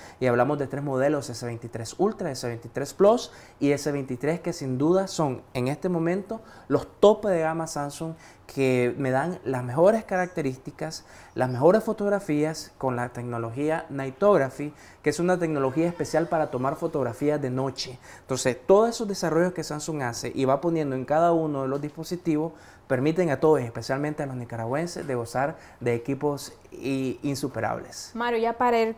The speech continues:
Speaker 2: concluyendo, una vez que se dé este lanzamiento, eh, ¿cuándo estarían estos teléfonos en nuestro país?
Speaker 1: Eh, la revelación de productos generalmente es un evento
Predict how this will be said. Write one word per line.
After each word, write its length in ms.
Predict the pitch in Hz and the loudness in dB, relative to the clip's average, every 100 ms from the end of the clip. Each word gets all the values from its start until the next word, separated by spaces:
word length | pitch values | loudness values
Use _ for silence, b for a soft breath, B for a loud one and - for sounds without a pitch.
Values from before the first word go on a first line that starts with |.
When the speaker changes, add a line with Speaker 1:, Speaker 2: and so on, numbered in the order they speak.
| - | -8
Speaker 2:
concluyendo, 960 | - 220 208 180 190 214 220 254 262 262 | -4 -2 0 0 0 -2 2 4 6 4
una 320 | 247 285 294 | 0 0 0
vez 260 | 247 247 - | 0 -2 -2
que 400 | 214 202 190 180 | 2 2 2 0
se 140 | 190 185 | 2 2
dé 160 | 185 | 4
este 280 | 196 196 214 208 | 2 0 0 0
lanzamiento, 960 | 185 175 185 190 214 226 226 240 240 B B - | -4 -6 -8 -6 -6 -6 0 -2 -2 B B -14
eh, 120 | 147 | -4
¿cuándo 240 | - 277 330 | 0 2 2
estarían 260 | 330 302 | 2 4
estos 180 | 294 285 | 2 -2
teléfonos 380 | 262 254 277 240 | -4 -2 -4 -4
en 60 | |
nuestro 240 | 202 190 180 | -6 -8 -8
país? 320 | 185 - - B B - - | -8 -8 -14 B B -8 6
Speaker 1:
Eh, 240 | 160 165 | 8 10
la 160 | 156 165 | 10 8
revelación 400 | 165 160 160 247 | 8 6 6 4
de 80 | 262 | 6
productos 440 | 220 196 196 226 | 8 8 6 0
generalmente 1120 | 202 151 143 175 175 190 190 202 185 - 143 | 2 4 4 4 4 2 2 2 2 2 4
es 140 | 165 185 | 4 4
un 120 | 175 | 2
evento 640 | 143 151 165 185 175 - | 4 2 4 6 6 4